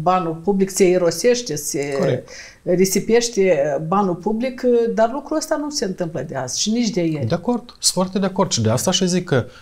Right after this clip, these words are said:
Speaker 2: noi toți ne-am așteptat atunci când au fost lansate mesaje că sunt scheme, că sunt, uh, firme căpușe, că, uh, vor fi decapitate toate întreprinderile de stat și va fi schimbat managementul și în consiliile de administrație.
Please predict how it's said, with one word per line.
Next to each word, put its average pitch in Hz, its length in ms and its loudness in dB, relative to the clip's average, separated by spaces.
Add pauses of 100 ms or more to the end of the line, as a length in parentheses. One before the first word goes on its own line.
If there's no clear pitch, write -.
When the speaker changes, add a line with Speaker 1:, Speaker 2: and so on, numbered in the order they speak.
Speaker 2:
noi 120 300 4
toți 165 340 0
ne-am 123 340 2
așteptat 117 540 0
atunci 127 260 -2
când 123 120 -2
au 110 60 0
fost 131 220 -4
lansate 123 360 -2
mesaje 107 480 2
că 95 300 -2 (160)
sunt 143 260 2
scheme, 92 600 2
că - 100 -4
sunt, 127 400 2
uh, 131 80 4 (240)
firme 127 320 2
căpușe, 113 680 0
că, 107 240 -2 (340)
uh, 107 80 2
vor 104 200 4
fi - 140 2
decapitate 127 560 0
toate 123 220 -2
întreprinderile 120 420 0
de - 60 2
stat 131 140 0
și - 80 0
va 123 80 2
fi 120 120 -4
schimbat 120 440 2
managementul 117 480 0
și - 100 0
în 127 60 0
consiliile 117 400 0
de 110 40 0
administrație. 107 640 -2